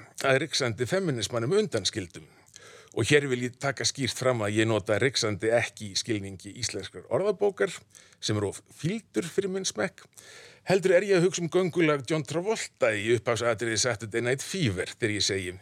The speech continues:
riksandi. Neðanmálsgrein lokið. Ólík fyrri ljóðabókunum, sagði ég, já, og ástæðan er staða textans. Í Hetjusögum er textinn allur tekinn annars staðar frá og ljóðin þannig ort upp úr fjarverandi frumtexta,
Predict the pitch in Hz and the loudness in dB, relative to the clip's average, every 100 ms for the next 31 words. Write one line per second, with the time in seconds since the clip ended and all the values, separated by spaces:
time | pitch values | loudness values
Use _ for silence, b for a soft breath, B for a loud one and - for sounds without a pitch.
0 | - 135 - 92 - - - _ B B | -2 -2 0 -6 -10 -20 -20 _ B B
1 | B B 110 113 95 92 87 - 101 90 | B B 0 0 0 -6 -8 -8 -8 -10
2 | - 139 107 - 87 - - _ B B | -6 -2 -2 -2 -18 -20 -20 _ B B
3 | B B B B - 180 233 233 185 - | B B B B 0 2 2 0 -4 -8
4 | - - 208 208 214 214 185 202 220 196 | -4 2 2 2 0 0 -2 -4 -2 0
5 | 202 220 226 175 160 139 120 - - 175 | 2 4 2 -2 2 4 4 2 0 0
6 | 170 202 208 - 175 180 208 - - 123 | 0 0 -2 -2 0 0 2 0 0 -2
7 | 123 147 196 190 - - - - - - | -2 -4 -4 -2 -4 -6 -4 -2 -2 -6
8 | _ - 139 123 - 117 104 123 - 156 | _ -6 -2 0 0 -2 -2 -4 -4 -2
9 | 214 254 147 135 - 123 - - 151 - | -2 -4 -4 -4 -2 -2 -2 -6 -6 -4
10 | 135 _ - 101 165 - - - 127 131 | -6 _ -18 -10 -10 -10 -10 -4 -2 -2
11 | 147 123 120 98 - 110 165 - - 233 | -4 -2 -4 -4 -8 -8 -10 -8 -2 -2
12 | 107 - - - 113 104 104 107 98 90 | -2 -6 -14 -4 0 4 4 4 -2 -4
13 | 107 98 95 156 - - - 143 135 113 | -8 -8 -4 -4 -4 -8 -4 -4 -4 -4
14 | 107 95 92 92 92 - - - 190 - | -2 -2 -2 -6 -8 -12 -4 -4 -4 -6
15 | - - - | -6 -6 -10